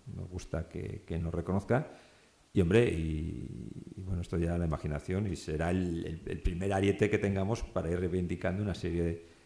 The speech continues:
de cosas que se os preguntará, que podemos reivindicar también desde aquí, es otra,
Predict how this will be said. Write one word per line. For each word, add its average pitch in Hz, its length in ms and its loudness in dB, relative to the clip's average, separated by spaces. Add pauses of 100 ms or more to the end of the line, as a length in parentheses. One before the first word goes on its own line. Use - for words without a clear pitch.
(120)
de 101 200 4
cosas 131 500 2 (720)
que - 100 -4
se - 100 -6
os - 100 -6
preguntará, 80 760 -4
que 92 100 -8
podemos 80 320 -2
reivindicar 80 800 0
también 80 560 -2
desde 82 300 -6
aquí, 92 240 -6
es - 120 -10
otra, - 320 -10